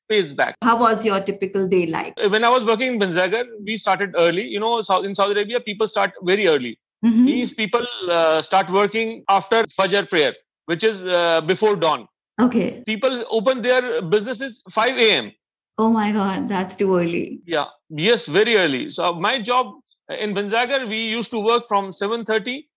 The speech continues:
Speaker 2: Mm-hmm.
Speaker 1: to till the day ends. You can't call it off yourself.
Speaker 2: Okay.
Speaker 1: At times, I, I came back home twelve o'clock, one o'clock.
Speaker 2: Mm-hmm.
Speaker 1: At times, you, you come back early. In sales, you have to deliver. It's
Speaker 2: Yeah.
Speaker 1: all about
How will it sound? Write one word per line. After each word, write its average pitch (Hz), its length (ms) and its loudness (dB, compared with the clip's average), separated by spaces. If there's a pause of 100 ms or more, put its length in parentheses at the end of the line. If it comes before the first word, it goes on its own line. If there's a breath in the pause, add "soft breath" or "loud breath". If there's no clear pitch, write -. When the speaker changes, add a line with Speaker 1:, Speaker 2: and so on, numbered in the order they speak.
(220)
Speaker 2:
Mm-hmm. 240 180 4
Speaker 1:
to 254 300 4
till 226 120 2
the 220 120 0
day 208 180 2
ends. 160 540 -6
You 170 260 2
can't 214 460 2
call 196 180 4
it 214 140 -4
off 196 260 2 (160)
yourself. 180 640 2 (720)
Speaker 2:
Okay. 196 380 0 (220)
Speaker 1:
At 175 180 0
times, 202 300 2
I, 196 180 4 (340)
I 180 140 2
came 196 260 -2
back 190 180 0
home 190 220 -4
twelve 185 220 0
o'clock, 180 420 2
one 180 200 -2
o'clock. 175 400 0 (100)
Speaker 2:
Mm-hmm. 226 160 4
Speaker 1:
At 240 140 6
times, 202 280 -2
you, 170 460 -4
you 175 140 -2
come 190 240 0
back 180 180 2
early. 175 280 2 (100)
In 202 120 -2
sales, 269 300 2
you 262 100 0
have 254 120 -2
to 254 80 -6
deliver. 160 400 0 (460)
It's 165 180 -4
Speaker 2:
Yeah. 160 40 2
Speaker 1:
all 247 180 4
about 220 300 0